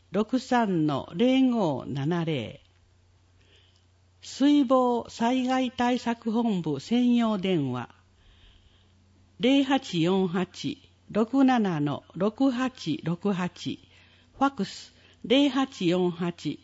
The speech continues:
六七の六一六四。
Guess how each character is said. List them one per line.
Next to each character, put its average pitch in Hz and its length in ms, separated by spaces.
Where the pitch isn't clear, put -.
六 226 340
七 233 360
の 156 240
六 214 400
一 247 520
六 156 340
四。 135 360